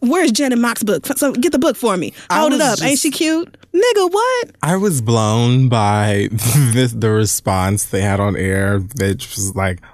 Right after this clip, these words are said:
Speaker 2: "Oh, basically they shouldn't be held accountable." And
Speaker 1: For what
Speaker 2: they
Speaker 1: their
Speaker 2: kept
Speaker 1: guests say, yeah.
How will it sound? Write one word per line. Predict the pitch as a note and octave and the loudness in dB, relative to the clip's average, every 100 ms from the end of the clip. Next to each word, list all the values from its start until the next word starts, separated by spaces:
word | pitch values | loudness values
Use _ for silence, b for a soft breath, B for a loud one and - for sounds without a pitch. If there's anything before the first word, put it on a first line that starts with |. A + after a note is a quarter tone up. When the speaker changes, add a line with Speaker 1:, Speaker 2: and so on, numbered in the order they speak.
| _ | _
Speaker 2:
"Oh, | F#2 F#2+ F#2 F#2 F2+ - B B | -2 0 0 -2 -4 -10 B B
basically | F3 G3+ D3+ C3 A#2+ G#2+ | 0 2 0 2 0 2
they | G#2 | 0
shouldn't | - G#2+ G2 | 0 0 0
be | F#2+ | -2
held | F#2 F#2+ F#2 | -2 -4 -4
accountable." | F#2 F2+ F2+ F2+ F#2 F#2+ F#2+ | -6 -6 -6 -2 -2 0 0
And | F#2+ F2+ F2+ F2+ | 0 0 -2 -4
Speaker 1:
For | - | -2
what | G3 G3+ | 0 2
Speaker 2:
they | A#2 | 2
Speaker 1:
their | G3 | 2
Speaker 2:
kept | B2+ | 2
Speaker 1:
guests | F#3 - | 0 -2
say, | - F#3+ F3+ | -2 0 2
yeah. | F#3+ F3+ F#3 F#3 | 2 0 0 -2